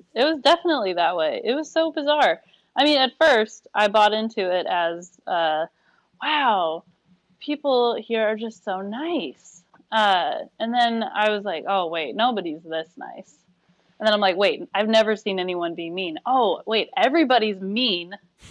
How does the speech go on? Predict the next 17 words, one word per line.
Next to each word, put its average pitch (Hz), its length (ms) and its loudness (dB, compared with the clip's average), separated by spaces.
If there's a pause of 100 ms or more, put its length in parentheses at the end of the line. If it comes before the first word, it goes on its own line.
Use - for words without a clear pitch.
(360)
and 202 140 2
they're 202 140 4
all 226 280 8
<laughs> - 20 -14
pretending 240 1160 0 (840)
to 226 100 -4
be 226 100 4
nice." 269 260 6
So 233 60 4
I 233 120 8
don't 320 120 6
know 349 120 6
what's 302 200 2
worse, 202 500 -2 (220)
to - 80 -20
be 170 100 -8
honest. 175 480 -10